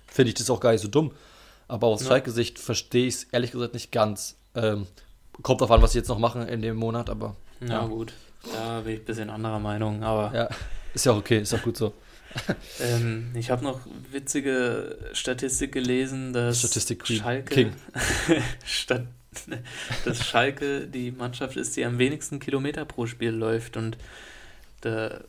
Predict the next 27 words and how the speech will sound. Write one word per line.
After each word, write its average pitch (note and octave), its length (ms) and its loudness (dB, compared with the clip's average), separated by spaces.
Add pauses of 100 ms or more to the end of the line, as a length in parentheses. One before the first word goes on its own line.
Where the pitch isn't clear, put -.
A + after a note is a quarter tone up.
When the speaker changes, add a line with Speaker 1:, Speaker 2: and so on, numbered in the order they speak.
(140)
Speaker 2:
wundert A#2+ 360 -4
man B2 120 -4
sich B2 100 -6
dann A#2+ 140 -4
auch, C3 260 -6
wenn A2+ 100 -2
man A2+ 140 -2
ganz A#2+ 180 -2
unten B2+ 320 -8
drin B2 200 -2
steht, C#3+ 280 -4
Abstiegskampf, C#3 840 -6
und B2 220 -6
dann A#2+ 440 0 (1200)
ist B2 140 -4
ja B2 140 2
oft - 240 -2
so, C3 140 0
dass B2+ 160 0
die C3 80 -2
Mannschaften B2+ 480 -2
dann B2 480 -4
viel - 240 0
laufen. B2 400 2
Also A2+ 160 -2
Bayern B2 500 2
ist A#2+ 540 -4